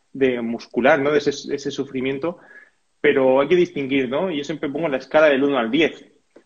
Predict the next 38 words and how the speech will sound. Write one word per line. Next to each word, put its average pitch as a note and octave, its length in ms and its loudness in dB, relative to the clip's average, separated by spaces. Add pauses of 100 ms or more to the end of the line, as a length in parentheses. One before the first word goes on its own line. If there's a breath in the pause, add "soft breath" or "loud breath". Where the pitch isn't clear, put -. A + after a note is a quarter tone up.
(140)
Nos C3 260 -8
molesta C3+ 500 0
un C#3 220 -6
tres, D3+ 240 0
cuatro, E3 640 2
pues B2 140 -8
venga, C3+ 240 -4
vamos C#3+ 280 -6
a, C3 360 -4 (120)
a C3 140 -8
darle C#3 240 -4
más C3+ 160 -8
caña, B2 320 -8
¿no? D#3 220 -10 (320 soft breath)
Pero C3+ 100 -2
si C3+ 140 -6
no D#3 100 -2
se E3 120 -2
está D#3 420 6
doliendo D3+ 420 2
un C#3+ 100 -2
siete, D#3 240 -4
un D3 140 -4
ocho, F#3+ 460 -4 (280 loud breath)
eh, C3+ 500 -2
ojo, - 340 -8 (260)
escucha C3 320 -10
tu C3 100 -2
cuerpo, D3+ 280 0
te B2+ 80 0
está C#3 140 2
diciendo D3 300 0
que D3 60 -2
estás C#3+ 320 -2
en D3+ 140 -4
riesgo E3+ 340 2
de C#3+ 80 4
romperte C3+ 640 -2